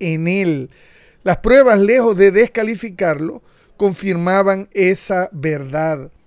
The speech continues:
Las expresiones "atribulados pero no angustiados, perseguidos pero no desamparados",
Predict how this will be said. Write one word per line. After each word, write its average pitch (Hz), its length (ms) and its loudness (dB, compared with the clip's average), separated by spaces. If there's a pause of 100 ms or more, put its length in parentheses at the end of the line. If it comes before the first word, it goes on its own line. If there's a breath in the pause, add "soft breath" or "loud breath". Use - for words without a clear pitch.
(600 soft breath)
Las 180 160 -2
expresiones 202 1040 -2 (340 soft breath)
"atribulados 208 1000 2
pero 196 300 2
no 196 160 -4
angustiados, 208 1040 -2 (360 soft breath)
perseguidos 214 800 2
pero 185 260 -2
no 196 200 -2
desamparados", 190 1120 0